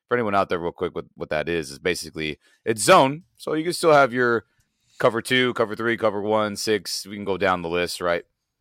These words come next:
But basically, you have to play stickier than your normal zone. You have to attack whoever ends up in your zone. You have to attack to them immediately like it's man. And teams are starting to do that w-, against offenses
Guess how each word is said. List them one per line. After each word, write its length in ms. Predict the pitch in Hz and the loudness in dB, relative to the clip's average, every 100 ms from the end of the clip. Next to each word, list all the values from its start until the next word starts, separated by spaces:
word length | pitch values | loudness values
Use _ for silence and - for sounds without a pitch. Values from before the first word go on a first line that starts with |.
| _ _ _ _ | _ _ _ _
But 140 | 139 120 | -4 4
basically, 520 | 175 - 151 123 123 | 4 4 -6 -4 -4
you 200 | 113 156 | 0 4
have 220 | 156 165 | 6 4
to 100 | 156 | 2
play 260 | - 139 131 | 0 0 0
stickier 720 | - - 175 - 123 113 110 | -2 -4 -4 -4 -6 -4 -2
than 420 | 101 104 95 90 _ _ _ _ - | 0 0 -2 -12 _ _ _ _ -4
your 160 | 120 | -2
normal 340 | 127 131 117 101 | 2 0 0 2
zone. 320 | 120 110 82 | 2 2 -2
You 140 | 104 | -6
have 340 | 98 127 139 - | 4 4 4 2
to 220 | 123 120 | 0 0
attack 600 | 107 - - 127 113 - _ - | -2 -6 2 2 2 -2 _ -4
whoever 560 | 113 107 147 175 170 - - | 2 4 4 4 -2 -2 -2
ends 200 | 165 165 | 0 2
up 120 | 151 | 0
in 60 | |
your 80 | 160 | -2
zone. 220 | 135 180 | 0 0
You 100 | 147 | 2
have 160 | 151 151 | 4 4
to 120 | 143 | 2
attack 420 | 123 - 147 143 - | -4 0 2 2 0
to 200 | - 165 | -6 2
them 260 | 123 104 101 | 2 2 -2
immediately 360 | 120 139 131 | 0 2 4
like 160 | 120 98 | 2 2
it's 120 | 87 | -2
man. 300 | 95 80 60 _ _ _ _ _ _ | -2 -2 -6 _ _ _ _ _ _
And 100 | 107 | -16
teams 240 | - 160 180 | -4 -4 -2
are 60 | 170 | -2
starting 300 | 165 156 147 | 2 2 0
to 80 | |
do 180 | 117 131 | -4 -4
that 320 | 127 120 113 - _ _ _ | 2 4 2 -2 _ _ _
w-, 120 | 98 | -4
against 280 | 101 113 101 | 0 0 2
offenses 640 | 107 95 98 98 92 85 | 2 2 -4 -6 -6 -6